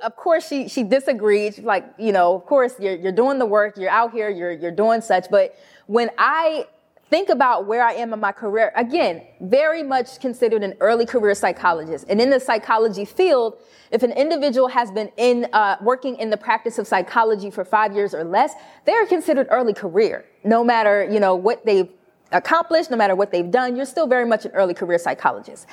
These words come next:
And because of this, this idea, this concept of not being, uh, seasoned in this space, I conflated that with me not being worthy of such a high achievement and a high award.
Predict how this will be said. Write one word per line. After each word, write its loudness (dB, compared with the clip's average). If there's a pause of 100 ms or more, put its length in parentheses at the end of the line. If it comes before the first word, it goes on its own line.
(420)
And 2
because 2 (140)
of 2 (560)
this, 0
this 0 (160)
idea, 0
this -8
concept -2
of -2
not -2
being, -2 (420)
uh, 4
seasoned 0 (100)
in 0
this -4
space, -4 (600)
I 2 (420)
conflated 0
that 0
with -4
me 0
not 0
being -2
worthy 2
of -6
such -2
a 2
high -2
achievement -8
and -6
a -2
high 0
award. -2